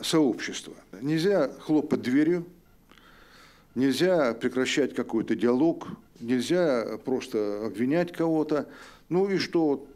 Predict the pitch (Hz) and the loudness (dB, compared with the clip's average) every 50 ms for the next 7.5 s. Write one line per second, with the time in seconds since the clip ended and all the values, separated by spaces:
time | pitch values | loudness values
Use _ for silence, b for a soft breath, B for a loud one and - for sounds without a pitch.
0 | - - 113 110 107 101 104 113 120 123 139 127 120 160 151 139 127 110 110 120 | -18 -16 -14 -14 -12 -10 -6 -4 -2 -2 0 0 0 0 0 0 0 -2 -2 -2
1 | 127 123 117 110 113 113 120 107 - - - 135 107 101 - 117 107 101 101 101 | -2 0 0 -2 -2 -4 -6 -6 -4 -2 -2 -2 -2 -2 -2 -2 -2 -2 -2 -6
2 | 98 - 113 - - 120 113 127 135 131 - - 165 175 156 120 113 104 - 113 | -8 -10 -10 -6 -4 -4 -2 0 -2 -2 0 0 0 2 2 2 0 0 -2 -4
3 | 120 113 - 117 101 98 98 95 87 90 101 101 98 95 90 92 92 - - - | -4 -4 -2 -2 -2 -4 -4 -6 -8 -10 -10 -10 -10 -10 -10 -12 -14 -16 -14 -12
4 | 101 107 110 107 98 113 104 - - 120 - 131 123 - - 131 127 120 113 113 | -10 -8 -8 -8 -10 -12 -10 -8 -8 -8 -6 -6 -6 -4 -4 -4 -2 -2 -4 -6
5 | - - 139 143 151 151 147 143 131 156 - - 190 - - 147 131 - - 117 | -4 -4 -2 0 0 0 0 0 0 -2 -2 -2 -2 -2 0 -2 -2 -2 -4 -6
6 | 113 - 131 135 135 131 - 120 113 117 113 - - - 117 120 131 131 131 - | -6 -4 -4 -4 -4 -4 -6 -6 -6 -6 -8 -8 -12 -8 -6 -4 -4 -4 -4 -4
7 | 127 139 131 131 - - 113 113 107 | -4 -4 -4 -6 -8 -10 -10 -10 -10